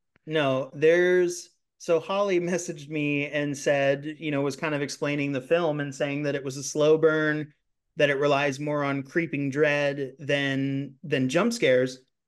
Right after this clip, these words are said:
And she was saying, "Hopefully that's up your alley." And I'm like, "Oh, yeah, absolutely. I love that stuff, especially when it's well done." But the creeping dread is there, but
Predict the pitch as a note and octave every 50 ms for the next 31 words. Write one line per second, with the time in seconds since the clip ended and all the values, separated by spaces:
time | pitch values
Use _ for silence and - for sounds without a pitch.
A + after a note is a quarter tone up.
0 | _ _ _ _ - D#3+ D3+ - E3+ D#3 D3 C#3 - D#3 D#3 D3+ E3 E3+ E3+ -
1 | D3 D#3 D3+ D3 C#3+ - C#3 B2 C3+ C#3+ D3+ F3+ F#3+ F#3+ G3 G3+ F#3+ F3 E3 D#3+
2 | D#3 D3 C#3 E3+ E3+ - F#3+ F#3+ F#3+ F3 E3+ - C#3+ D3+ E3+ D#3+ D3 C#3 C#3+ D3
3 | D3+ D#3 D#3 C#3 B2+ C3 - - C#3 C3+ B2+ C3+ C3 - D#3 D3 - D#3+ D3+ C#3+
4 | C#3 C3+ C3 C3+ C#3+ C3+ C3+ B2+ C3+ C#3 D3+ C#3 C3 C3+ - _ _ _ _ _
5 | _ _ _ D3+ D3 C#3+ C3+ B2+ - - _ _ _ _ _ _ _ _ _ _
6 | _ _ _ _ _ _ _ _ _ _ F#3+ D#3+ F#3+ F#3 F#3 F#3 F3 - - A3+
7 | G#3+ G#3+ A3 G3 F#3 D#3+ C#3+ D3 C#3 D3 D#3+ F#3+ G#3 A3 G3+ G3 A3 A3 A3+ A#3
8 | A#3+ A#3 A3+ F#3+ - F3+ E3 D3+ C#3 C#3+ -